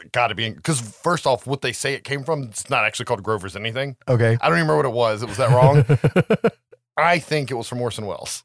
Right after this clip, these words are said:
Speaker 1: <laughs>
Speaker 2: Okay.
Speaker 1: But anyways, they filmed it in Valencia, California on a ranch.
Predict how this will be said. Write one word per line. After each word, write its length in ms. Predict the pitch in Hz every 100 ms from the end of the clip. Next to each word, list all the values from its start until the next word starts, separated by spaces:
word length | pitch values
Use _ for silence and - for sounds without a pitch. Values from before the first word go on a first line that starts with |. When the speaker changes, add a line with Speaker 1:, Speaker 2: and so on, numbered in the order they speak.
| -
Speaker 1:
<laughs> 0 | 139 - 202 - 160 - -
Speaker 2:
Okay. 340 | 131 - 139 - _
Speaker 1:
But 160 | 139 170
anyways, 400 | 202 165 139 131
they 80 | 139
filmed 200 | 165 180
it 40 |
in 60 | 156
Valencia, 280 | 151 156 170
California 480 | 165 160 - 127 110
on 120 | 139
a 40 |
ranch. 440 | 135 104 - -